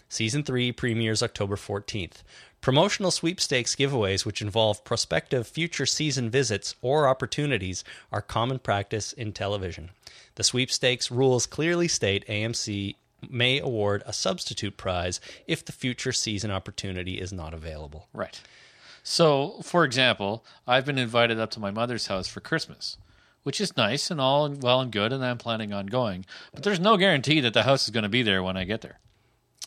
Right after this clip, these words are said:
Speaker 1: Uh, no, I guess not. I mean, you hope it is.
Speaker 2: <laughs> I sure hope it is, but, uh, yeah, it's not a guarantee.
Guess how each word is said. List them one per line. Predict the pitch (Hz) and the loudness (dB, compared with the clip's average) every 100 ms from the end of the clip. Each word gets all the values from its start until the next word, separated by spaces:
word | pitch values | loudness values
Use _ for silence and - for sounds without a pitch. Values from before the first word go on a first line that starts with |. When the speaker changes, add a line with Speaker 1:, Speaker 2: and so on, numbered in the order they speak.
| - 101 | -14 -8
Speaker 1:
Uh, | 98 95 101 | -6 -6 -8
no, | 107 98 | -6 -4
I | 131 | -2
guess | 117 113 | -2 -2
not. | 151 131 - - - - | 0 0 0 -4 -8 -4
I | 131 | 2
mean, | 127 | 4
you | 117 | 4
hope | 107 175 | 4 6
it | 117 | 4
is. | 90 101 - | 2 -2 2
Speaker 2:
<laughs> | |
I | 240 | 4
sure | - 269 | 8 10
hope | 214 277 | 12 12
it | 220 | 8
is, | 131 110 127 | 6 4 0
but, | 143 135 - | -2 -2 2
uh, | 139 127 123 - - - - - | 4 4 0 -8 -20 -20 -12 -2
yeah, | 147 | -2
it's | 135 120 | 0 -2
not | 107 | -2
a | |
guarantee. | 101 98 107 | -4 -6 -8